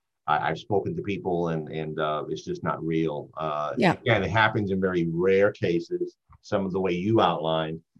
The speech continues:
Speaker 1: uh, the business is really on life support. And, um, you're gonna come in basically and turn it around by investing some capital in it and the like, and
Speaker 2: Yeah.
Speaker 1: marketing and sales and all that kind of business. And then,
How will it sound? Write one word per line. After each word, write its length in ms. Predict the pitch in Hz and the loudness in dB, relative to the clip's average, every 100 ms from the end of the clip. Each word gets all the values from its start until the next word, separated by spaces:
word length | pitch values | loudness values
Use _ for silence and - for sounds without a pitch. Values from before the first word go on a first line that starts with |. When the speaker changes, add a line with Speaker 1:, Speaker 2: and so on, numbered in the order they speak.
| _ _ | _ _
Speaker 1:
uh, 320 | - 87 85 82 | -2 0 0 0
the 100 | 80 | -2
business 400 | 95 87 98 80 | -2 -2 -6 -8
is 80 | 82 | -6
really 220 | 95 98 | -2 0
on 140 | 82 | 0
life 280 | 82 92 101 | 0 0 -2
support. 520 | - 82 - 82 82 - _ _ _ | -4 -8 -2 0 -2 -6 _ _ _
And, 320 | 87 87 85 85 | -4 -2 -2 0
um, 320 | 82 82 78 | 0 0 -4
you're 100 | 85 | -2
gonna 160 | 98 85 | -2 -2
come 240 | - 95 | -4 -4
in 140 | 90 85 | -2 -2
basically 360 | 87 85 85 82 | -4 -4 -4 -4
and 120 | 82 | -4
turn 240 | - 95 | -4 -4
it 80 | 85 | -2
around 720 | 80 87 92 90 85 82 82 | -2 0 0 0 -2 -4 -4
by 180 | 80 78 | -4 -2
investing 360 | 85 92 87 87 | -4 -4 -6 -8
some 120 | 82 | -6
capital 500 | 107 104 90 98 98 | 2 2 2 0 0
in 80 | 95 | 0
it 140 | 95 | -2
and 120 | 87 85 | -2 -2
the 60 | |
like, 380 | 87 90 90 87 | 2 2 0 -2
and 80 | 82 | -4
Speaker 2:
Yeah. 80 | 80 | -6
Speaker 1:
marketing 480 | 85 107 107 95 87 | -2 -4 -4 -4 -4
and 100 | 80 | -6
sales 480 | - 117 107 101 87 | -2 0 2 2 2
and 80 | 95 | 0
all 140 | 95 | 0
that 180 | 92 - | 0 -2
kind 120 | 98 | -6
of 100 | 87 | -4
business. 380 | 87 85 87 - | -4 -6 -12 -12
And 100 | 82 | -4
then, 280 | 82 85 82 | -2 -2 -4